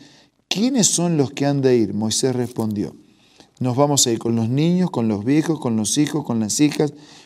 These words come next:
con las ovejas, con las vacas, porque es nuestra fiesta solemne para Jehová". Ellos querían salir para allá, eh, realizar un culto de adoración especial a Dios, como no habían podido hacerlo en Egipto.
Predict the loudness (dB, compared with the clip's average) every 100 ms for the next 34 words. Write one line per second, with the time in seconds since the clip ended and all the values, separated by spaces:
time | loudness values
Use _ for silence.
0 | -4 -2 0 2 4 4 2 0 0 -2
1 | 0 2 2 2 -4 -4 -12 _ _ _
2 | 2 2 2 0 0 -2 -2 -2 2 2
3 | 2 -2 -2 0 2 4 4 2 -2 0
4 | 2 2 0 0 0 -2 -20 -6 -2 -2
5 | 0 0 0 0 0 2 4 4 0 0
6 | 0 2 2 0 -10 -20 _ -2 0 2
7 | 2 2 2 2 0 -2 -6 -2 2 4
8 | 2 2 2 4 2 2 0 2 2 2
9 | -2 -8 -4 0 0 2 2 2 0 -2
10 | -6 -20 -16 -4 0 2 0 2 4 4
11 | 4 2 2 0 2 2 2 0 -2 -2
12 | -2 -4 -2 -2 -2 -6 -14